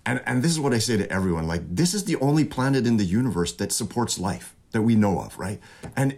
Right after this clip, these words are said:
it's an amazing place. I mean, no matter where you live, nature is absolutely spectacular, from the stars in the night sky, the smell of flowers, the,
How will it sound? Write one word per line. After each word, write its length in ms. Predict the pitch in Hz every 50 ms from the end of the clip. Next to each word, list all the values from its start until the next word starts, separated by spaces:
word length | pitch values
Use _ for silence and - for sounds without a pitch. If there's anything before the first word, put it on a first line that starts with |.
| - -
it's 180 | - - -
an 120 | 175 160 151
amazing 640 | 151 143 135 135 143 160 220 220 185 170 131 110
place. 480 | 90 - 139 - 185 147 - - - - - - - - 104
I 40 | 120
mean, 240 | 143 143 131 - -
no 100 | 147 147
matter 240 | 151 170 175 185 196
where 220 | 143 120 139 170
you 160 | 202 190 175 131
live, 340 | 107 98 80 67 - - - - - - -
nature 540 | - 98 123 156 196 185 - - 127 120 107
is 260 | 87 117 107 92 - -
absolutely 420 | - 139 151 - - 156 139 113 135
spectacular, 640 | - - - - - - - 170 - - 92 90 85
from 180 | - 110 101 95
the 80 | 98
stars 460 | 92 - - - - 113 131 135 131 123
in 80 | 123
the 80 | 113 107 107 117
night 140 | 120 113 -
sky, 280 | - - - 110 131 120
the 80 | 104
smell 300 | 98 - - 131 117 127
of 80 | 120 101
flowers, 420 | - - 104 110 123 123 127 110 87
the, 180 | 104 90 85